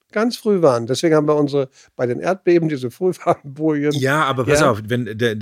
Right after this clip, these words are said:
Speaker 2: also der Effekt ist doch dann
Speaker 1: Also
Speaker 2: der
Speaker 1: wenn ich,
Speaker 2: in,
Speaker 1: ja,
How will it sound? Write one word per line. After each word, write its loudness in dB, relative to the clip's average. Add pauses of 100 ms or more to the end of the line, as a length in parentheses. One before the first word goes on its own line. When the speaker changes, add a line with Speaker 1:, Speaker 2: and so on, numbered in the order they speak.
Speaker 2:
also -4
der 0
Effekt -4
ist -2
doch -2
dann -2
Speaker 1:
Also -2
Speaker 2:
der 6
Speaker 1:
wenn 6
ich, 0
Speaker 2:
in, -4
Speaker 1:
ja, -2